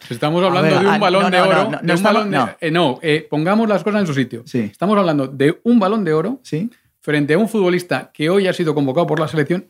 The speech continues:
Speaker 1: y ha sido una sorpresa.
Speaker 3: Ti-, Luis, estamos
Speaker 1: Ojo.
Speaker 3: comparando dos trayectorias. Yo no estoy comparando dos trayectorias, yo estoy comparando influencia del jugador dentro del equipo.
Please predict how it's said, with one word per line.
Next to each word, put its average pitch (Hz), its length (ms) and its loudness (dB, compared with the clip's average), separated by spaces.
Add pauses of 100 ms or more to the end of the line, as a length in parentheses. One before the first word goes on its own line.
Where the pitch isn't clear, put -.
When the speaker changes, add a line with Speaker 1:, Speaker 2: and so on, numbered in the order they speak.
Speaker 1:
y 151 120 4
ha 180 80 4
sido 196 260 -2
una 180 180 2
sorpresa. 147 440 -4 (260)
Speaker 3:
Ti-, 151 180 2
Luis, 143 400 0
estamos 185 380 0
Speaker 1:
Ojo. 226 80 -2
Speaker 3:
comparando 185 360 0
dos 175 200 0
trayectorias. 175 580 0
Yo 135 120 0
no 190 40 0
estoy 208 160 -2
comparando 180 340 2
dos 151 100 0
trayectorias, 139 440 0
yo 135 80 2
estoy 202 280 0
comparando 147 440 0
influencia 180 680 0
del 151 140 0
jugador 143 440 0
dentro 180 280 0
del 139 140 2
equipo. 123 360 -4